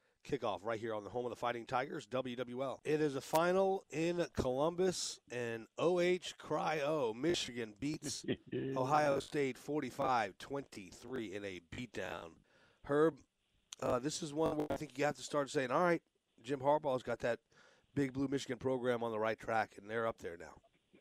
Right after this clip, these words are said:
Speaker 2: He does, and it's, it's fun to see too, especially at the expense of Ohio State. So I'm,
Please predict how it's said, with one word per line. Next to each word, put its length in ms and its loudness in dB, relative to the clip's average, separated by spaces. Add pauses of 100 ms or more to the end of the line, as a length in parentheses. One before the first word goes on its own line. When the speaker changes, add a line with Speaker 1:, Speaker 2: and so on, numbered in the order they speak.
(460)
Speaker 2:
He 120 2
does, 300 2 (140)
and 140 2
it's, 180 -2
it's 180 0 (100)
fun 200 2
to 40 0 (100)
see 240 0
too, 120 2
especially 420 -2
at 80 -4
the 60 -8
expense 360 -2
of 140 2
Ohio 380 2
State. 240 0 (100)
So 140 2
I'm, 340 2